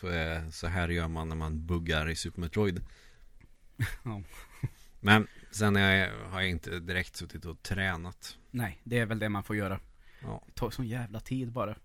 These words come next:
Speaker 1: Kostar ett program tretusen så får man ju använda det också.
Speaker 2: Mm, det är så, jag har ju det här, eh, Adobe Creative Cloud.
Speaker 1: Mm.
Speaker 2: Man, en liten månadsavgift då. Eh, när man är lärare så har man en sån lärarlicens.
Speaker 1: Mm.
Speaker 2: Så får man ju alla deras program för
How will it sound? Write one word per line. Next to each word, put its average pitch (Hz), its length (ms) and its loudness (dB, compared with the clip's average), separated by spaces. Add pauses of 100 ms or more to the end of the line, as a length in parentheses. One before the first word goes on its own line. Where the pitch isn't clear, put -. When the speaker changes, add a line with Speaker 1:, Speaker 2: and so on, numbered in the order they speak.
(180)
Speaker 1:
Kostar - 260 -4
ett 92 60 -8
program 104 220 2
tretusen 90 600 -2
så - 160 -12
får - 120 -8
man 87 120 -4
ju 87 40 -2
använda 82 340 2
det 85 100 0
också. - 260 8 (220)
Speaker 2:
Mm, 131 180 8 (180)
det 135 60 12
är 123 220 10
så, 127 180 0
jag 135 720 4 (260)
har 123 260 4
ju 117 60 2
det 117 60 0
här, 107 240 2 (320)
eh, 101 80 -4 (1000)
Adobe 107 760 4
Creative 107 600 2
Cloud. 131 380 0 (220)
Speaker 1:
Mm. 104 380 8
Speaker 2:
Man, 120 120 0
en 117 220 2
liten 123 240 4
månadsavgift 127 680 6
då. 113 80 2
Eh, 123 360 -8
när 107 320 2
man 110 160 6
är 110 40 4
lärare 120 500 4
så - 160 -2
har 123 80 4
man 120 100 2
en 120 60 2
sån 117 180 2
lärarlicens. 113 760 2
Speaker 1:
Mm. 107 320 10 (140)
Speaker 2:
Så - 160 2
får 117 160 6
man 104 140 4
ju 143 60 10
alla 123 220 10
deras 107 300 6
program 95 340 4
för 101 300 0